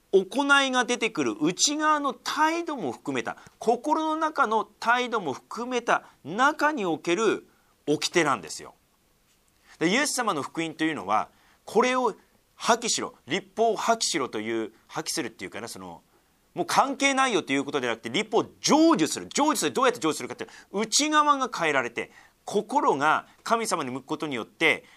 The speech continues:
神を愛していく中において、おのずと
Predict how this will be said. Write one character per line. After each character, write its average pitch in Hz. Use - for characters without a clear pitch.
神 202
を 147
愛 220
し -
て 143
い 127
く 139
中 143
に 123
お 107
い 104
て、 135
お 175
の 262
ず 220
と 220